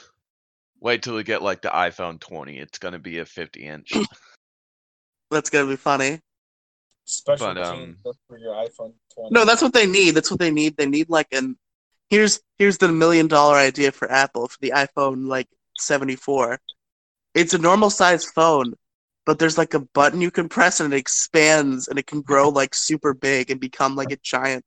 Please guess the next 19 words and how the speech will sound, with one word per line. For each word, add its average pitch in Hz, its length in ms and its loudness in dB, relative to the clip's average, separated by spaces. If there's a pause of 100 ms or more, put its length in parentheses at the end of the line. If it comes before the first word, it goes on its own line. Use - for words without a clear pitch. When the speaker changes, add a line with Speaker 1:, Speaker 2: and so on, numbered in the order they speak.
Speaker 2:
fucking 139 380 -8
T 135 180 -6
V. 127 380 -10 (2500)
When, 147 220 2
like, 139 220 2
you're 139 120 0
at 127 100 -2
home 131 320 -4
and 123 140 -8
playing 123 280 -4
games 123 320 -8
and - 140 -14
shit. 110 380 -10 (3000)
Or, 147 140 2
like, 135 220 -2
watching 131 400 2
YouTube 127 480 -6
at 123 80 -8
home. 120 420 -12